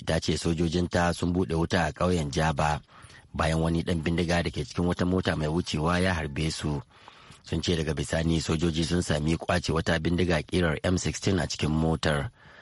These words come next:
Zubar da jinin ya bada adadin Falasɗinawa goma sha ɗaya kenan da aka kashe a yaƙi da Isra'ila a wannan shekara, yayin da mummunan yaƙi a yankin tun daga shekara ta dubu biyu da ashirin da biyu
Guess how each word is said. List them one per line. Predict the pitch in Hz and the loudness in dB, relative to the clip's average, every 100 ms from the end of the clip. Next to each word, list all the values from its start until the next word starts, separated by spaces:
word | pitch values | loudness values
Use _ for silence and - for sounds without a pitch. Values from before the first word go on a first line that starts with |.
| - - - - | -20 -20 -20 -6
Zubar | 80 82 76 | 0 0 0
da | |
jinin | 76 78 80 76 71 | -2 0 0 -2 -4
ya | 73 78 | -2 0
bada | 76 82 78 71 | 0 0 0 0
adadin | 80 76 | 0 -2
Falasɗinawa | 78 80 80 90 85 82 80 | -2 -2 -2 0 2 2 2
goma | 85 85 | 2 0
sha | 78 - | 0 -2
ɗaya | 80 82 | 0 -2
kenan | - 73 82 | -2 -2 0
da | 80 87 | 0 -2
aka | - | -4
kashe | - 82 - 73 | -4 -2 -2 -2
a | |
yaƙi | 76 82 90 87 | 0 0 0 -2
da | 76 | -2
Isra'ila | - 78 85 - 87 87 - | -2 -2 -2 -2 0 0 0
a | |
wannan | 76 92 82 - | 0 0 0 -2
shekara, | 73 - 76 76 76 - - - - - - | -2 0 0 0 -4 -12 -20 -20 -18 -20 -4
yayin | 82 76 82 | -2 0 0
da | 82 | 0
mummunan | 78 73 76 85 85 | 0 -2 0 2 2
yaƙi | 85 87 90 82 | 2 0 0 0
a | 76 76 | 0 0
yankin | 78 85 - 78 71 | 0 -2 -2 -4 -2
tun | 82 | -2
daga | 85 80 76 | 0 0 -2
shekara | - - 87 78 | -2 -2 0 0
ta | - 82 | 0 0
dubu | 85 90 | 0 2
biyu | 90 | 0
da | |
ashirin | 76 - 87 90 | -2 0 0 0
da | |
biyu | 76 87 | 0 0